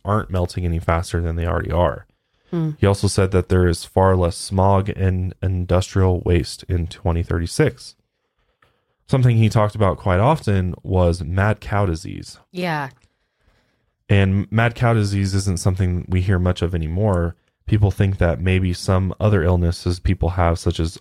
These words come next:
Speaker 1: Alzheimer's, is actually a form of mad cow disease.
Speaker 2: Yeah. And there's actually, uh, research into that right now.
Speaker 1: Yeah, no, I have,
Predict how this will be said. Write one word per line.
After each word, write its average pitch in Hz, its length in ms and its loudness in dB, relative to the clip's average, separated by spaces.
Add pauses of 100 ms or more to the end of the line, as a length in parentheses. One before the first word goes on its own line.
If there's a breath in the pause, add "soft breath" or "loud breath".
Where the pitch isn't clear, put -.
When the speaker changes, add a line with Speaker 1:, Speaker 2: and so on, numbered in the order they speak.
Speaker 1:
Alzheimer's, 87 600 0
is 90 220 2
actually 87 400 2
a - 60 -2
form 92 360 0
of 87 140 -4
mad 80 300 -6 (420)
cow - 160 -2
disease. - 520 -4 (160)
Speaker 2:
Yeah. 135 260 -6 (1400)
And 190 120 4
there's 226 160 6
actually, 208 420 2
uh, 143 220 -2
research 147 460 -6
into 135 240 -10
that - 200 -12
right 170 160 -16
now. 82 360 -12
Speaker 1:
Yeah, 101 340 6
no, 98 220 4
I 95 100 4
have, 98 240 0